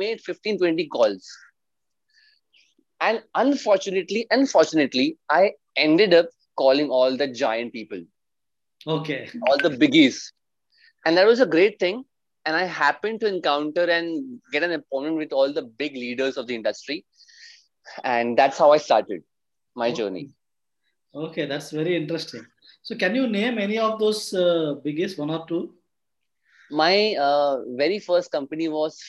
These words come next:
Speaker 1: Fine Jewelry. They are a company based in Seebs in Mumbai. Seebs is a special economic zone for, uh, people, for companies who want to do export in jewelry industry.
Speaker 2: Okay.
Speaker 1: So I happened to meet over there,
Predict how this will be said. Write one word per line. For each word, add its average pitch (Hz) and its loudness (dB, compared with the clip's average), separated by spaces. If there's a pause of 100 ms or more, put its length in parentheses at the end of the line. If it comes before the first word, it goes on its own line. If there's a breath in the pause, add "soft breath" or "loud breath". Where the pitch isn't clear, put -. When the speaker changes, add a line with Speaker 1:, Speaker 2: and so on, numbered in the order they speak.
Speaker 1:
Fine 143 0
Jewelry. 135 -4
They 123 -4
are 120 0
a 123 -4
company 123 -6
based 117 -6
in 127 -4
Seebs 135 -2 (200)
in 120 -4
Mumbai. 107 2
Seebs 147 -4
is 131 0
a 143 0
special - 0
economic 139 -2
zone 117 -2 (1080 soft breath)
for, 131 6
uh, 117 6
people, 135 -2
for 151 -6
companies 139 -4
who 139 -6
want 120 -6
to 139 -2
do 131 0
export 113 -4
in 135 0
jewelry 151 6
industry. 123 -2 (400)
Speaker 2:
Okay. 143 -12
Speaker 1:
So 131 -10
I 131 -4
happened 139 0
to 147 0
meet 139 -2
over 139 0
there, 123 0